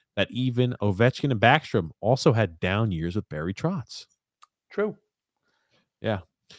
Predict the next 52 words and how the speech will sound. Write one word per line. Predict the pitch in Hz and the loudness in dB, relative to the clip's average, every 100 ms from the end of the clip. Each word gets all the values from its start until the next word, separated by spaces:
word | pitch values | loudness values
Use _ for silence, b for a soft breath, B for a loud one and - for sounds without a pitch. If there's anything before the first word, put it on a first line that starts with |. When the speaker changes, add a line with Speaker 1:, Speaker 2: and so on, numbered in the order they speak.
| B B _ | B B _
Speaker 1:
Rob | 101 101 | 0 2
G | 120 117 | 0 -2
said | 101 | -2
he | 95 87 | -4 -4
likes | 90 - | -4 -4
the | - | -4
Penguins | 117 131 151 104 95 | -2 -2 -2 -2 -4
over | 85 | -4
the | 85 | -4
Rangers. | 82 85 82 82 | -4 -6 -8 -8
He, | 90 90 | -10 -2
the, | 98 95 92 92 | 0 2 0 0
the | 98 | -2
Islanders | 98 123 123 123 - - | 0 0 2 0 0 -6
and | 104 | -4
the | 98 | 0
Ra-, | 98 104 107 | 2 2 0
and | 98 | -4
the | 92 | 0
Rangers | 101 110 98 87 82 - | 0 0 0 -2 -2 -6
beat | 87 107 | -4 -4
the | - | -4
Penguins | - 95 95 92 90 - | -4 -4 -2 -4 -6 -8
a | 87 | -6
lot. | 80 80 80 - - - _ _ _ _ _ _ _ _ _ _ _ _ _ _ _ _ _ _ _ | -4 -6 -8 -14 -18 -20 _ _ _ _ _ _ _ _ _ _ _ _ _ _ _ _ _ _ _
Speaker 2:
Yeah, | 87 139 | -2 2
Speaker 1:
Uh, | |
Speaker 2:
those, | 131 156 135 | 2 0 0
those | 165 165 | 0 0
interconference | - 156 135 - 127 120 117 - | 0 -4 -4 -2 -2 -2 -6 -6
games | 110 101 | -10 -10
are | 90 | -16
tough. | - - - - - _ _ 104 | -14 -14 -14 -20 -20 _ _ -2
Speaker 1:
we | 123 | 2
were | 98 | 2
one | 87 90 87 | 2 -2 -4
two | - 87 | -4 -4
and | 82 | -2
oh | 82 78 80 - - | -4 -4 -8 -14 -8
against | 95 85 | -6 -6
the | - | -6
Penguins | 87 82 80 | -8 -6 -6
this | 82 - | -8 -6
year, | 80 80 | -6 -4
but | 175 | 0
usually | 190 113 107 | 2 2 2
we | 98 | 2
play | - 87 | 0 0
pretty | 90 | 0
well | 85 85 | 0 0
against | 80 80 | -2 -4
them. | - | -6